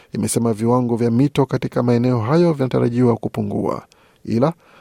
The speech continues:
wakati maji yanaendelea kupungua, kiwango cha janga nacho kinaanza kuwa wazi. Wakulima wamesema kwamba walilazimishwa kutupa maziwa kwa sababu ya madhara ya kimbunga katika maeneo ya kusafirisha,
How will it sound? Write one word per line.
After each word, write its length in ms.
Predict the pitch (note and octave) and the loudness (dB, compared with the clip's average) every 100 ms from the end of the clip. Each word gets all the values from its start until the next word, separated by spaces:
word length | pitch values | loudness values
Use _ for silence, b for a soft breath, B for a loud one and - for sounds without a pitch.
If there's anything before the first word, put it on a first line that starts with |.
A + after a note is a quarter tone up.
| b | b
wakati 280 | D#3+ G#3+ F#3+ | -2 0 0
maji 280 | D#3+ D3+ C#3 | 0 2 2
yanaendelea 500 | C3 B2+ B2 B2 B2 | 2 2 2 2 0
kupungua, 640 | - - A#2 B2+ D#3+ F3 | 0 0 2 4 4 2
kiwango 720 | - A2+ A2+ - B2 A#2+ A#2+ | -2 -6 -6 -2 0 0 -4
cha 260 | A#2+ B2 A2+ | -4 -4 -4
janga 500 | G#2+ C3 C3+ B2 A#2+ | -2 -2 0 0 0
nacho 420 | A2 E3+ - C#3+ B B B B | 0 -2 0 -4 B B B B
kinaanza 520 | D#3+ D#3 D3 A#2+ A#2+ | -2 2 2 0 -2
kuwa 280 | - B2 A2 | 0 0 2
wazi. 460 | G#2+ A2 - G2+ A2+ _ - | 2 -2 -4 -6 -8 _ -4
Wakulima 360 | - G3 G#3+ | 0 0 0
wamesema 340 | F3+ D3 D3+ C3+ | 0 -2 -2 -2
kwamba 440 | D3 E3+ E3+ D#3 - _ | 0 0 0 -2 -6 _
walilazimishwa 920 | B2+ A#2+ A#2 A#2 A2+ A#2+ A#2 D3+ - C#3 | 0 2 2 0 0 -2 0 0 0 -2
kutupa 440 | - F3+ E3+ D#3 | 0 0 0 0
maziwa 420 | C#3+ C3+ D3+ D#3+ | 0 0 2 0
kwa 140 | D3 C#3 | 0 -4
sababu 460 | C3+ D#3+ F3 E3+ | 0 0 0 0
ya 100 | D#3 | 0
madhara 600 | C#3 C#3 A2+ F3 B2 G#2+ - | 0 0 2 2 0 -4 -8
ya 120 | G2 | -8
kimbunga 480 | - A2 A#2+ A#2 A2+ | -6 -2 0 -2 -4
katika 320 | A#2+ A#2 A#2+ | -6 -4 -2
maeneo 340 | A#2+ B2 B2 | 0 0 0
ya 80 | A#2 | -2
kusafirisha, 680 | - A#2 A#2 A#2+ A2+ A#2+ | -6 -8 -4 -4 -4 -8